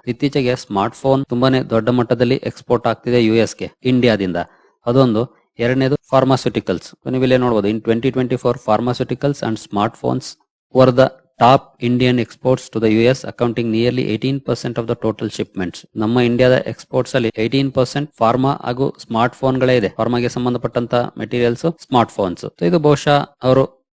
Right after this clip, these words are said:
ರೀಥಿಂಕ್ ಮಾಡುವಂತ ಪರಿಸ್ಥಿತಿಯನ್ನ ಅವ್ರಿಗೆ ತಂದ್ ಕೊಡ್ಬೋದು ಅನ್ನುವಂತ ಎಕ್ಸ್‌ಪೆಕ್ಟೇಷನ್ಸ್ ಇದೆ.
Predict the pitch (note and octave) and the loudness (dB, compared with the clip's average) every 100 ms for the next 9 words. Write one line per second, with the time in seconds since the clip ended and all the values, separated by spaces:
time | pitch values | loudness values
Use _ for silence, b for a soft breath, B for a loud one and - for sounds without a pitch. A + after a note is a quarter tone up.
0 | - A#2+ C#3+ C#3 C#3 C3 B2 A2+ A2+ A#2 | -4 2 2 2 -4 -2 -2 0 2 2
1 | A2 A2+ A2+ - B2+ C#3 - C3+ B2 C3 | 0 -2 -4 0 4 4 4 -2 0 -2
2 | B2+ A#2 - G#2+ A2 A#2 _ - A#2 A#2 | -2 -6 -6 -2 -2 -2 _ -4 -2 -2
3 | - G2 G#2+ G#2 G#2 G#2 G2+ G2 G2 G2 | -2 0 0 2 0 2 0 -2 -4 -6
4 | A#2 A#2+ G2 - - - _ G#2 F2+ G2+ | -8 -10 -10 -10 -12 -12 _ -6 -4 -6
5 | G#2+ C3+ - _ | -4 -6 -6 _